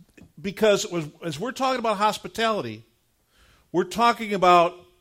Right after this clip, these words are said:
from people, immigrants coming in to the Alliance, no matter what country the Alliance in, is, is in, and the Alliance is in,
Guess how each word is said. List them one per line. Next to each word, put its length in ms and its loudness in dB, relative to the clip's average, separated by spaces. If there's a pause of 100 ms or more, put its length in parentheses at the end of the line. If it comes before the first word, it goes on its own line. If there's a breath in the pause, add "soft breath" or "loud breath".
(220)
from 280 -2
people, 760 -2 (1000)
immigrants 580 0
coming 440 -2
in 520 -2 (320 soft breath)
to 120 -4
the 100 -2
Alliance, 500 2
no 60 -2
matter 180 4
what 220 2
country 320 -6
the 100 -2
Alliance 480 -2
in, 300 -6 (280 soft breath)
is, 140 -2
is 460 0
in, 180 2
and 100 -4
the 80 -2
Alliance 460 0
is 140 -6
in, 320 -4